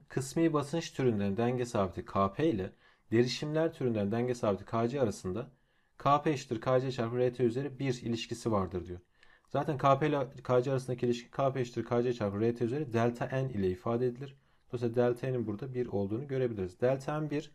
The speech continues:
Peki delta N ne? Ürünlerdeki gaz maddelerin katsayıları eksi girenler. Yani ürünlerdeki gaz eksi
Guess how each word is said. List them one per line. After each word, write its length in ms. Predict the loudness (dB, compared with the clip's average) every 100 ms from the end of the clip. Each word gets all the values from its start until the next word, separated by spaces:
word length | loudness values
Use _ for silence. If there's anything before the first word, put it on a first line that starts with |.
| _ -8
Peki 200 | -2 4
delta 380 | 4 4 -2
N 100 | -2
ne? 140 | -2 -4 -14 -20 _ 2
Ürünlerdeki 720 | 2 2 0 -2 -2 -4 -2
gaz 260 | 0 0
maddelerin 460 | 0 0 0 -2 -2
katsayıları 640 | -4 -6 -4 -2 0 0
eksi 500 | 2 0 -2 -4 -2 2
girenler. 540 | 4 4 2 0 -6 _ _ _ -8
Yani 160 | -4
ürünlerdeki 680 | 0 2 2 2 2 0 -2
gaz 500 | 0 0 -4 -16 -20 _
eksi 540 | -6 -6 -6 -6 -6